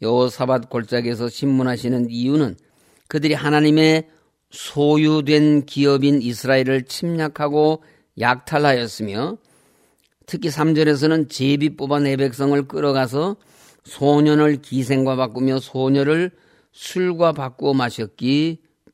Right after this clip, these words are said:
때문이었습니다." 이들은 하나님의 백성을 살육하고 남은 자들을 마치 전리품처럼 제비 뽑아 나누어 갔듯이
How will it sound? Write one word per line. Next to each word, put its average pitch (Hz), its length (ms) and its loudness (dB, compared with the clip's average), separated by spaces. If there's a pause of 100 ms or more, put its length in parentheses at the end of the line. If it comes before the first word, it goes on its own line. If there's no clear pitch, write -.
(100)
때문이었습니다." 113 920 -2 (800)
이들은 139 520 2 (300)
하나님의 135 460 2
백성을 135 640 0
살육하고 135 1000 -2 (480)
남은 139 520 4
자들을 139 400 2
마치 139 340 0
전리품처럼 156 1120 0
제비 139 400 -2
뽑아 139 260 0
나누어 127 360 0
갔듯이 110 640 -4